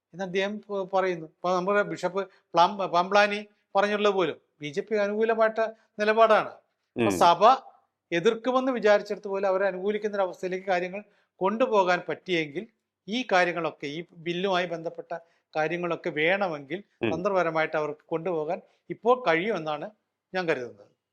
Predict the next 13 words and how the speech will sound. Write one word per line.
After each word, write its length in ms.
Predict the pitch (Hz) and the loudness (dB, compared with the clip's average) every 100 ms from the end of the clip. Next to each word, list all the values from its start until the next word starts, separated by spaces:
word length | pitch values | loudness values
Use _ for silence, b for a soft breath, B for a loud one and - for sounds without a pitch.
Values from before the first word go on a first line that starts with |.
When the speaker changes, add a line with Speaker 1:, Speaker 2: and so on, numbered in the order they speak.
| _ - | _ -4
Speaker 2:
യെസ്, 300 | - - - _ _ _ _ _ _ _ _ _ - | -2 -4 -8 _ _ _ _ _ _ _ _ _ 2
തീർച്ചയായിട്ടും 560 | 139 170 156 139 139 147 | 4 6 6 4 2 0
അത് 200 | 156 185 | 4 6
തന്നെയാണ്. 340 | 175 113 101 | 6 2 2
ഈ 120 | 135 | 0
ബില്ല്, 360 | 147 127 196 240 | 2 2 8 10
ഏഹ്, 640 | 160 160 _ - - 110 - | 8 4 _ -16 -10 -10 2
പാർലമെന്റ് 460 | 117 135 165 180 175 | 6 6 6 4 4
കടക്കില്ല 420 | 175 160 165 156 | 2 2 2 4
എന്ന് 480 | 151 143 139 135 - | 4 2 0 0 -2
ഭരണപക്ഷത്തിന് 960 | 110 131 151 - 147 131 123 127 _ 113 | 0 2 2 0 -2 0 -2 -6 _ -2
നല്ല 560 | 107 131 147 151 160 | 0 2 4 4 4
ബോധ്യമുണ്ട്. 600 | 143 135 147 135 120 101 | 4 6 6 4 2 -2